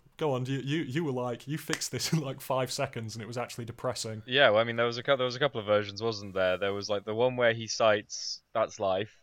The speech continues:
Speaker 2: And he's like, "This is what you have, something on a dream." And then there's just the real simple one of, "This is what you get for not being very nice." Like, 'cause that's what
Speaker 1: Hmm.
Speaker 2: he's obsessed about. He's obsessed about people being nice. And, and there's just, like, so many, like, effortless one-liners that weren't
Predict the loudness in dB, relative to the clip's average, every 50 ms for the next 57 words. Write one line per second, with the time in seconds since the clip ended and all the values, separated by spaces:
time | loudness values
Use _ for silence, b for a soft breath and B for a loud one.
0 | _ -16 -14 -8 -6 -4 -4 -4 -6 -8 -8 -8 -6 -6 -4 -6 -6 -4 -6 -6
1 | -6 -4 -4 -4 -4 -4 -4 -6 -4 -4 -6 -6 -8 -8 -4 -4 -4 -2 -2 -4
2 | -4 -4 -6 -6 -6 -6 -6 -4 -2 -2 -2 -2 -4 -6 -6 -6 -6 -4 2 2
3 | 4 4 2 0 -4 -8 -10 -10 -10 -8 -8 -6 -6 -6 -4 -2 -2 -2 -2 -4
4 | -4 -2 -2 -2 -2 -2 -4 -6 -4 -2 0 0 0 0 -2 -4 -4 -4 -6 -8
5 | -10 -10 -12 -12 -14 _ _ _ _ _ -2 0 0 0 0 -2 -6 -2 2 2
6 | 2 2 0 -2 -2 -4 -6 -6 0 2 2 2 2 -2 -4 -2 -2 -2 -2 -4
7 | -6 -10 -12 -12 -8 -6 -6 -6 -6 -8 -6 -4 -4 -4 -4 -8 -10 -10 -10 -12
8 | -10 -8 -8 -6 -6 -6 -6 -6 -6 -6 -8 -10 -14 -14 -14 -14 -14 -10 -8 -6
9 | -4 -4 -4 -4 -2 -4 -4 -2 -2 -2 -2 -2 -2 -2 -2 -4 -4 -6 -6 -4
10 | -4 -4 -4 -6 -8 -8 -8 -8 -8 -8 -8 -4 -2 -2 -2 0 0 -2 -2 -2
11 | -4 -6 -8 -10 -8 -6 -8 -8 -6 -2 2 2 2 2 0 -4